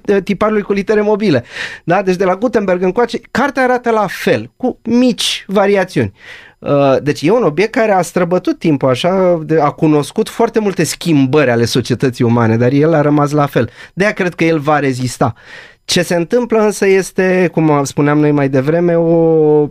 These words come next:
un pericol legat de calitatea, de conținut. Se vorbește de conținut în zilele noastre, nu? Este un creator de conținut. E, ce facem cu conținutul? <laughs> Pentru că acolo e o, e o mică problemă. Dacă există această presiune a producției, vrem cât mai multe titluri, noutăți, noutăți, tot timpul noutăți,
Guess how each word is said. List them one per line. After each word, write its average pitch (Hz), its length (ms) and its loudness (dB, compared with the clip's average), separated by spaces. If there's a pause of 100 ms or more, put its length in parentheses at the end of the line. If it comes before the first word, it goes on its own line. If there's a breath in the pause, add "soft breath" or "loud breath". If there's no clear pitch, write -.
(120)
un 156 260 0
pericol 170 480 0
legat 156 260 0
de 180 80 -2
calitatea, 151 720 -2
de 123 100 -2
conținut. 139 580 0
Se - 120 -4
vorbește 117 360 0
de 110 60 0
conținut 110 540 0
în 104 120 0
zilele 104 340 -2
noastre, 101 300 -4
nu? 113 80 0
Este 117 160 -2
un 113 60 0
creator 117 420 -2
de 117 100 -2
conținut. 123 540 -2 (580 loud breath)
E, 240 360 -4
ce - 160 -2
facem 185 340 -2
cu 165 100 -2
conținutul? 156 840 0
<laughs> 123 40 2 (100)
Pentru 147 240 -2
că - 240 -6
acolo 190 340 -2
e 170 100 4
o, 147 180 2 (320 loud breath)
e 143 140 4
o 143 80 0
mică 147 300 0
problemă. 131 640 0
Dacă 120 340 0
există 120 340 0
această 156 340 0
presiune 139 500 0
a 110 60 0
producției, 117 560 -2
vrem 117 260 0
cât 165 140 -4
mai 151 140 2
multe 131 300 0
titluri, 117 480 -2
noutăți, 120 520 0
noutăți, 113 400 -2
tot 123 140 -2
timpul 135 260 -2
noutăți, 110 460 0